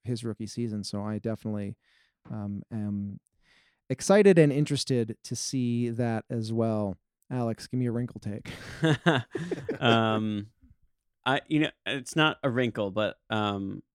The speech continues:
Speaker 2: uh, one thing that was popping into my mind while, while this discussion was taking place is, are the Packers still a really good no huddle team? Like, I wouldn't mind.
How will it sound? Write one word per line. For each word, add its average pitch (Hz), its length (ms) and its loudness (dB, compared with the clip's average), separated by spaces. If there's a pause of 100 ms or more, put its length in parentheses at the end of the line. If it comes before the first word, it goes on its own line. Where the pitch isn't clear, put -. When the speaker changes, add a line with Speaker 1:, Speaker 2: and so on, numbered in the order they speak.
(240)
Speaker 2:
uh, 110 260 0
one 123 180 0
thing 123 160 0
that 110 100 2
was 107 120 -2
popping 110 280 0
into 107 120 0
my 101 120 0
mind 101 300 -2
while, 95 380 -4
while 95 260 -4
this 92 180 -10
discussion - 460 -10
was 98 100 -10
taking 95 300 -6
place 95 260 -8
is, 95 240 -12 (560)
are 120 60 -4
the 120 80 -2
Packers 202 380 -4
still 175 180 0
a 151 60 2
really 139 220 0
good 120 240 -4
no 113 160 -4
huddle 104 280 -6
team? 113 340 -6 (160)
Like, 113 240 -4
I 127 80 2
wouldn't 170 320 0
mind. 127 440 2